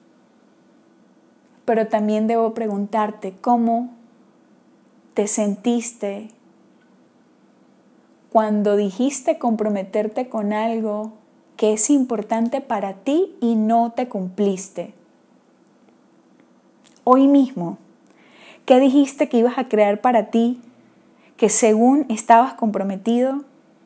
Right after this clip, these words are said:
y basado en resultados no fue así? Porque no ocurrió. El compromiso, señores, es una acción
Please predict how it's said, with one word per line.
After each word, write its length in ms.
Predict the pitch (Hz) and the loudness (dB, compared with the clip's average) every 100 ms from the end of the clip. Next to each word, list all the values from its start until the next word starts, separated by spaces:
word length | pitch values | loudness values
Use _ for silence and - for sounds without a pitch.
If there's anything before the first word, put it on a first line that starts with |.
| _ _ _ - | _ _ _ 4
y 100 | 226 | 6
basado 400 | 202 - 226 254 | 6 6 6 6
en 80 | |
resultados 720 | 262 226 202 202 214 220 233 - | 0 -2 -4 -2 0 0 -2 -2
no 140 | 220 | -2
fue 220 | 214 226 | -2 -4
así? 460 | 214 208 220 196 - _ _ _ _ _ _ _ _ _ _ | -4 -2 -2 -4 -8 _ _ _ _ _ _ _ _ _ _
Porque 240 | 214 214 | -4 -2
no 240 | 196 214 226 | 0 2 2
ocurrió. 560 | 226 190 180 190 180 - _ _ _ _ _ _ _ _ _ _ _ _ _ _ _ _ _ _ _ _ _ _ _ _ - - - | 2 -2 -2 -2 -6 -10 _ _ _ _ _ _ _ _ _ _ _ _ _ _ _ _ _ _ _ _ _ _ _ _ -20 -20 -4
El 200 | 226 226 220 | 2 2 4
compromiso, 960 | 240 220 226 226 226 277 320 311 269 | 2 4 2 2 4 4 4 2 0
señores, 1040 | - 214 202 208 190 175 175 - - - - _ _ _ _ _ _ _ _ _ _ _ _ _ _ _ _ _ _ _ _ _ _ _ _ _ _ _ _ _ _ _ _ _ _ _ _ _ _ _ _ - | -2 0 0 0 0 -2 -4 -10 -12 -12 -20 _ _ _ _ _ _ _ _ _ _ _ _ _ _ _ _ _ _ _ _ _ _ _ _ _ _ _ _ _ _ _ _ _ _ _ _ _ _ _ _ 0
es 220 | 208 - | 2 4
una 240 | 269 262 | 4 4
acción 840 | 254 247 - 277 262 247 208 190 | 4 2 2 4 6 6 4 -2